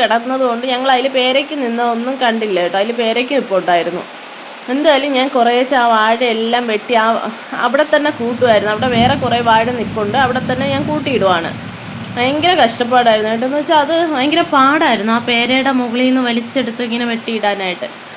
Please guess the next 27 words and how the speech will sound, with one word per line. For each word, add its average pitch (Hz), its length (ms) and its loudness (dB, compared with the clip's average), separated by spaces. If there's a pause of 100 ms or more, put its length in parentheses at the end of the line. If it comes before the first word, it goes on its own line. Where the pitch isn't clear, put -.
(140)
അപ്പോഴത്തേക്ക് 302 420 0
അമ്പാടി 269 360 2
വന്ന് 247 180 0
ആ - 100 -4
പേരയ്ക്കയൊക്കെ 233 600 -2
പറിച്ചുകൊണ്ട് 214 380 0
അകത്ത് 202 240 -2
പോയി. 214 120 2
അതിനിടയ്ക്ക് 240 420 -2
ആരൂസ് 277 360 -2
കരയുന്നതായിട്ട് 220 600 -2
ഞാൻ 233 120 -2 (100)
ബാക്കിൽ 202 280 -2
കൂടെ 233 140 -2 (100)
ഓടി 220 160 2 (100)
അകത്ത് 208 280 0
കയറി 190 220 0
കേട്ടോ. 185 220 -4 (580)
ആരൂസിനെ 269 460 0
എടുത്തുകൊണ്ട് 226 380 0
ഒരു 208 120 -2
ഗ്ലാസ് 226 340 2
വെള്ളവും 214 340 2
കുടിച്ചിരിക്കുകയാണ്. 208 580 -2
ഞാനങ്ങ് 262 260 -2 (100)
തളർന്നു. 226 400 4 (100)
രാവിലെ 196 260 2